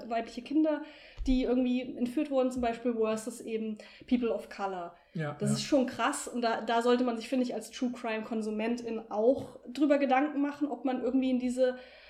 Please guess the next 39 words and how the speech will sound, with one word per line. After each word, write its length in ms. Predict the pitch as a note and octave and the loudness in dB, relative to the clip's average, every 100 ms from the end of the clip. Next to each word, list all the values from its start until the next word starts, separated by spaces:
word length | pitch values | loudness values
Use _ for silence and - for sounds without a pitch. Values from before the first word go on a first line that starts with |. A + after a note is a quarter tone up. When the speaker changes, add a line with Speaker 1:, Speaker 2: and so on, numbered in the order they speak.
| - - _ | -20 -20 _
Speaker 1:
in 160 | A#3+ B3 | 2 4
diese, 340 | A#3 A#3 A#3 A#3 A#3 A3+ | 2 0 0 2 0 0
ähm, 400 | A3+ A3+ A3+ - - - G#3+ | -2 -2 -6 -10 -16 -20 -8
die, 120 | B3 A#3+ | -4 -2
in 180 | B3 A#3 | -2 0
dieses 260 | A#3+ A3+ | -2 2
Bild 220 | C4+ C#4 | 4 4
irgendwie 200 | B3 B3 | 6 4
mit 200 | A#3+ A#3+ | 4 2
reingeht, 500 | A3 A3+ C4+ C4 B3+ | 0 2 4 2 0
dass 140 | B3 - | -2 -2
man 140 | B3 | 0
solche 240 | A#3+ A#3 A#3+ | 0 0 -2
Videos 360 | A#3+ A#3+ A3+ - | -2 -4 -6 -8
dann 140 | G#3+ | -8
nicht 180 | G#3 - | -8 -4
anklickt 460 | B3+ D4 D4+ D4+ | -2 -2 -4 -4
und 60 | B3 | -6
was 160 | G#3+ - | -6 -10
das 100 | - | -10
eigentlich 300 | A3+ G#3+ A3+ | -6 -6 -4
über 140 | G#3+ | -4
einen 180 | G#3+ G#3+ | -2 -2
selbst 300 | A3 A3+ - | -2 -4 -6
aussagt. 360 | B3 B3+ B3 | -4 -4 -4
Aber 220 | A#3 A3 A3 - A3 - | -2 -2 -4 -6 -8 4
positiv 500 | C#4+ D#4+ D4+ D4 - | 8 8 8 4 4
formuliert 560 | C4+ C4 C4 C4 C4 - - _ _ _ - | 6 6 6 2 0 -6 -20 _ _ _ 2
können 300 | C#4+ C#4+ C4 | 10 12 12
diese, 500 | B3 B3 A#3 A#3 A#3 | 8 6 6 2 -2
diese 240 | A#3+ A3+ | -2 -2
neuen 360 | A3+ A3+ B3 A#3+ | 0 6 8 8
Medien 360 | A#3 A#3 A3+ | 6 0 -2
eben 380 | F3+ A3 A3 A3 | -2 -2 -2 -4
die 140 | G#3+ - | -4 -4
Aufmerksamkeit 580 | - G#3 - G#3+ G#3 | -4 -6 -10 -12 -6
darauf 260 | G#3 G3+ G3+ | -4 -4 -4
lenken. 280 | G#3 G3 G3 | -6 -8 -12
Das 180 | - | -16